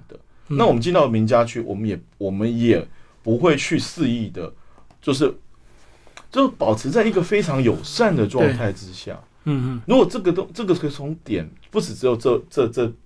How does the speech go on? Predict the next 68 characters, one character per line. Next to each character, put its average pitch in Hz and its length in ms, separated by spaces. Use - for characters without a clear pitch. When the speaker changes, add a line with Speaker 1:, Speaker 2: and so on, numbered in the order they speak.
Speaker 1:
这， 127 160
这 117 180
几 92 200
天， 107 260
是 135 120
可 165 120
以 113 40
被 113 160
延 104 220
伸 120 200
更 117 260
大 95 240
的。 87 160
我， 113 160
我 120 80
相 190 180
信， 190 180
呃， 104 280
一 - 80
定 143 120
会， 131 180
我 107 240
们， 113 280
我 117 120
们 117 160
的 120 100
信 165 200
任 143 140
感 87 180
可 110 100
以 107 40
捡 92 220
回 92 160
来， 95 60
跟 165 100
我 120 120
刚 123 140
刚 123 120
谈 95 140
到 98 100
奉 98 220
茶 92 120
的 - 140
概 - 220
念 - 140
是 - 120
一 - 20
样 - 80
的。 135 180
Speaker 2:
对， - 0
对， 123 140
对。 117 160
嗯。 135 200
Speaker 1:
更 240 180
有 131 120
趣 151 180
的 131 80
是， 117 280
他 233 140
们 196 100
有 107 120
所 98 120
谓 120 60
全 107 220
马 98 160
跟 92 200
半 90 180
马。 - 160